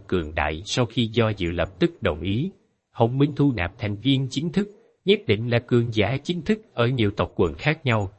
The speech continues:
Nếu có thể dựa vào một vài bảo vật, thủ đoạn đặc thù mà đánh chết phong vương sơ cấp,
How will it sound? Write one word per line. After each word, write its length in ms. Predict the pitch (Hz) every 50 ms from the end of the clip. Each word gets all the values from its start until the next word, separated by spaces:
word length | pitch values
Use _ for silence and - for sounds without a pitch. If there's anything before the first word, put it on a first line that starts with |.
| _ _ _ _ _ -
Nếu 140 | 160 180
có 120 | 190 196 175 -
thể 140 | 143 147
dựa 200 | 156 117 113 113 117 -
vào 140 | 120 113
một 280 | 107 107 107 107 - -
vài 220 | - 113 117 117
bảo 300 | 113 117 110 113 151 170 143
vật, 180 | - 107 101 107 - - _ _ _ _ _ _ _ _
thủ 140 | - 143 165
đoạn 260 | 123 123 110 113 117
đặc 140 | 123 120 117 -
thù 220 | - 131 131 131 123
mà 120 | 117 101 101
đánh 200 | 107 123 139 147
chết 160 | - 175 175 175 -
phong 160 | - 143 139
vương 200 | - 143 139 135
sơ 220 | - - 147 147
cấp, 200 | 143 - 190 196